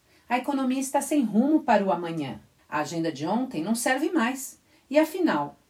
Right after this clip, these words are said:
como vamos abrir novamente o Brasil? O que será feito de diferente? O Ministério da Saúde sozinho, seja nas mãos de quem estiver,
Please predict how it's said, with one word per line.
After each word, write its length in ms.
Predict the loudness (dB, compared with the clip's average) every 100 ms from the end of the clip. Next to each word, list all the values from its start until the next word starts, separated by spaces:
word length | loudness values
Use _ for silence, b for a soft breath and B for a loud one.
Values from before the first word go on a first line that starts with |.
| -4
como 460 | 4 4 4 0 0
vamos 380 | -2 -2 -2
abrir 320 | -2 -2 0 2
novamente 580 | 2 0 -2 -2 -2
o 20 | -4
Brasil? 480 | -4 -6 -10 -12 -16 _ b b b b
O 140 | -10
que 220 | -4 -2 -2
será 280 | 0 -2
feito 400 | -2 0 0 0
de 120 | 0 -2
diferente? 720 | -2 -6 -6 -8 -12 -18 -20 _ _ b b
O 100 | -8
Ministério 560 | -6 -6 -4 4 4 4
da 100 | -4
Saúde 320 | -6 -8 -8
sozinho, 680 | -4 -2 0 -2 -4 -4 -6
seja 360 | -6 -4 -2 -2
nas 240 | -2 -2
mãos 240 | -2 -2
de 60 | -2
quem 200 | -4 -4
estiver, 760 | -4 -4 -8 -2 2 4 2